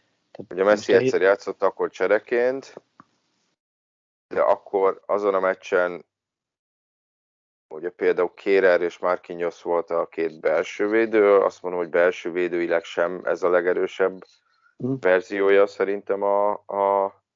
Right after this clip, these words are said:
Speaker 2: Paris Saint-Germainnek, hanem mondjuk Marquinhos és Kimpembe.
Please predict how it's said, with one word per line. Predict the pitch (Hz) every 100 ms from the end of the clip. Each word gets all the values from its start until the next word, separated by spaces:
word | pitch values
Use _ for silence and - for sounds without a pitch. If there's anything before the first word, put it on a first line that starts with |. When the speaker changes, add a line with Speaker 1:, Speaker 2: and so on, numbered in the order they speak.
| _ _ _ _ _ _ _ _ _ _ _ _ _
Speaker 2:
Paris | - 98
Saint-Germainnek, | - 110 113 113 113 113 113
hanem | - 82 80
mondjuk | 78 - - 80 -
Marquinhos | 82 80 - 80 80 -
és | -
Kimpembe. | - 90 104 107 110 117 120